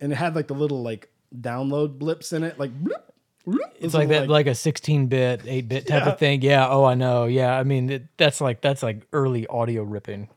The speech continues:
Speaker 2: stuff like
Speaker 1: Oh my,
Speaker 2: that.
Speaker 1: I might still have that somewhere on a, on a C D R. So anyway, you have, your record is coming out on
Speaker 2: <laughs> Segue. <laughs>
Speaker 1: There's no, there's no form
Speaker 2: No,
Speaker 1: to
Speaker 2: listen,
Speaker 1: this at
Speaker 2: dude.
Speaker 1: all.
Speaker 2: I, I,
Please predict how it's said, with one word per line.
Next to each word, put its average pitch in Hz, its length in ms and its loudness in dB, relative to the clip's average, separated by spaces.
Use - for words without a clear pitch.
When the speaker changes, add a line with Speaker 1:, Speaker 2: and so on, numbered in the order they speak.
Speaker 2:
stuff 117 260 -8
like 107 80 -6
Speaker 1:
Oh 131 60 -2
my, 123 100 -2
Speaker 2:
that. 120 80 -2
Speaker 1:
I 143 40 0
might 180 260 -2
still 151 260 -2
have 131 280 -2
that 117 180 -6
somewhere 117 260 -6
on 117 140 -8
a, 113 60 -8
on 110 200 -10
a 113 80 -6
C - 160 -14
D - 20 -8
R. 101 260 -10
So 220 120 4
anyway, 190 280 4
you 170 100 2
have, 170 180 -6
your 170 80 4
record 185 300 2
is 156 120 -4
coming 165 220 0
out 147 160 0
on 135 320 -2
Speaker 2:
<laughs> - 1700 0
Segue. 175 680 -2
<laughs> 208 720 0
Speaker 1:
There's 208 200 4
no, 226 260 2
there's 220 220 0
no 254 200 0
form 170 340 -2
Speaker 2:
No, 185 260 10
Speaker 1:
to 156 60 4
Speaker 2:
listen, 156 340 4
Speaker 1:
this - 40 0
at 123 40 2
Speaker 2:
dude. 120 120 2
Speaker 1:
all. 107 240 -4
Speaker 2:
I, 143 320 4
I, 131 240 0